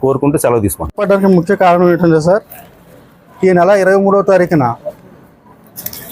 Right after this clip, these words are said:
Speaker 2: గౌరవ పార్లమెంటు సభ్యులు శ్రీ భారత మార్గాని భరతరామ్ గారి సమక్షంలో మా గుర్రం జాషువా సభ్యులందరం కలిసి ఆయన అధ్యక్షతన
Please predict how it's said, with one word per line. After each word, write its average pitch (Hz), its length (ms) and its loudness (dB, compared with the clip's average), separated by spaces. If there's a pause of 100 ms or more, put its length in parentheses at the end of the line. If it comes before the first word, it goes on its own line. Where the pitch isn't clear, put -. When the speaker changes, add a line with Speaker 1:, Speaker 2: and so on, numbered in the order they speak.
(320)
Speaker 2:
గౌరవ 190 240 4
పార్లమెంటు 185 520 0
సభ్యులు 170 400 2
శ్రీ 185 100 0 (140)
భారత 170 480 0
మార్గాని 175 400 2
భరతరామ్ 175 500 0
గారి 175 160 0
సమక్షంలో 170 540 0 (1900)
మా 175 120 2
గుర్రం 180 340 2
జాషువా 190 400 2 (680)
సభ్యులందరం 185 640 2
కలిసి 170 320 0 (1900)
ఆయన 175 200 2
అధ్యక్షతన 185 500 0